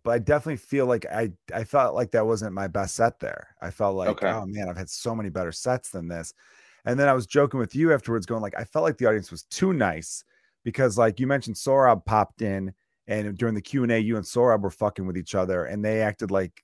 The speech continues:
Speaker 1: they kept going, "Aw, aw." And it's like,
Speaker 2: Yeah,
Speaker 1: we're, we're,
Speaker 2: yeah.
Speaker 1: but they're all good. Everyone's good friends on the show. We're all fucking with each other. And,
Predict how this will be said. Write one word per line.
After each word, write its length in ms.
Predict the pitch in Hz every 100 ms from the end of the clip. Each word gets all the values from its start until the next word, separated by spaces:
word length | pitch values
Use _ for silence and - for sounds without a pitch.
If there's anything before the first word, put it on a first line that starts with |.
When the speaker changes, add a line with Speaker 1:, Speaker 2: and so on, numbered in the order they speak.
| -
Speaker 1:
they 80 |
kept 160 | 113 113
going, 160 | 117 -
"Aw, 40 | 156 170 151 170 208
aw." 300 | 156 185 -
And 40 | 131
it's 100 | -
like, 100 | 135
Speaker 2:
Yeah, 100 | 113
Speaker 1:
we're, 100 | - _ - 110
we're, 80 | 95
Speaker 2:
yeah. 60 |
Speaker 1:
but 160 | 113 147
they're 240 | 156 147
all 160 | 147 156
good. 140 | 143
Everyone's 280 | 151 156 151
good 140 | 151
friends 200 | - 127
on 60 | 107
the 40 | 92
show. 220 | - 92
We're 180 | 98 107
all 60 |
fucking 320 | 107 101 -
with 80 | 85
each 140 | 85 92
other. 280 | 80 80 - - _ _ _ _
And, 320 | - 113 101